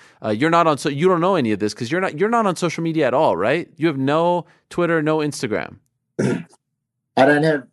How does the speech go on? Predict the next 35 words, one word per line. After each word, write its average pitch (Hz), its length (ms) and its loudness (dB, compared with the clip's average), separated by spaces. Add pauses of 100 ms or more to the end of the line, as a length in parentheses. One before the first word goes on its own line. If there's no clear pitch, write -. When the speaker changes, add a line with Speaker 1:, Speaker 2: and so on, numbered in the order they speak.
(160)
Speaker 2:
social 147 420 -2
media, 143 440 2 (100)
um, 120 440 -4 (400)
at 131 140 4
all, 139 340 0
and 117 140 -2
I 107 160 0 (220)
hundred 147 320 -2
percent 120 480 0
one 117 200 -2
of 104 80 0
the, 98 160 -4 (220)
one 113 160 -2
of 110 120 0
the 92 100 -10 (100)
best 131 240 2
things 107 220 -2
I've 110 180 4
found 104 300 0
is, 92 240 -4
especially 127 440 2
after - 240 4
a 85 40 0
fight, - 320 2
is 98 140 -8
to 92 60 -8
just 92 220 -4
stay 101 220 2
off 92 140 -2
the 92 100 -2
internet 87 440 -4
'cause 82 220 -8
it's 98 160 -4
Speaker 1:
Mm-hmm. 82 160 2
Speaker 2:
a, - 60 -20